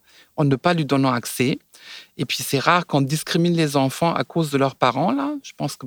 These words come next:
c'est pas la bonne chose à faire et c'est pas ce que les lois nous disent, ni les chartes, et cetera. Et aussi, euh, évidemment, d'un point de vue santé, ça fait aucun sens parce que les enfants,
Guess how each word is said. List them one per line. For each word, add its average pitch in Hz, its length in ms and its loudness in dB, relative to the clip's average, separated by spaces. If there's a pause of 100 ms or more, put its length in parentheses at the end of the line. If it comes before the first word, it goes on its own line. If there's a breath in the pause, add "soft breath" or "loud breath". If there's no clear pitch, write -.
(160)
c'est - 200 -12
pas 160 120 -2
la 151 100 2
bonne 139 220 0
chose 143 240 -4
à 127 100 0
faire - 300 0
et 131 80 -2
c'est - 160 -6
pas 165 160 0
ce - 100 -8
que 143 80 -2
les 127 140 2
lois 147 400 2 (340 loud breath)
nous 139 140 4
disent, 165 340 -2
ni 165 140 4
les 127 160 2
chartes, 165 500 0
et 127 100 2
cetera. 135 520 0 (920 loud breath)
Et 214 160 4
aussi, 226 520 2
euh, 156 360 4
évidemment, 170 680 4
d'un 151 160 4
point 175 180 2
de 165 80 2
vue 180 100 0
santé, 180 720 2
ça 151 160 -2
fait 151 100 -6
aucun 135 320 0
sens 190 520 2
parce 143 220 -2
que 143 60 -4
les 135 160 0
enfants, 175 520 2